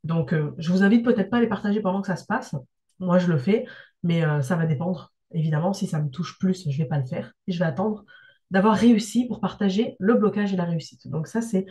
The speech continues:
une invitation que je vous fais. Euh, je remercie encore Christine pour tout ce contenu. Évidemment, le lien est juste dessous. Regardez de nouveau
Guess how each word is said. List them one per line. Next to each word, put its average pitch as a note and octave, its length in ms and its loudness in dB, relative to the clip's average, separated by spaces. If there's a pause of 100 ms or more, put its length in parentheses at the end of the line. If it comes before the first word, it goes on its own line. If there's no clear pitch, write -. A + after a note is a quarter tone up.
(260)
une G3 140 6
invitation G3+ 500 2
que G3 120 0
je E3 100 -2
vous F3 100 -2
fais. G#3 380 -2 (420)
Euh, D#3+ 100 0
je D3 100 -2
remercie F#3 320 0
encore A#3 220 -2
Christine G#3 480 -2
pour - 320 -6 (220)
tout D4+ 220 -2
ce - 140 0
contenu. G3+ 480 2
Évidemment, F3 360 0
le F3 100 -2
lien F3+ 200 0
est D#3 100 0
juste G#3+ 260 -4
dessous. G3 580 -2 (520)
Regardez F3+ 1000 -2
de F#3 120 0
nouveau G3+ 440 2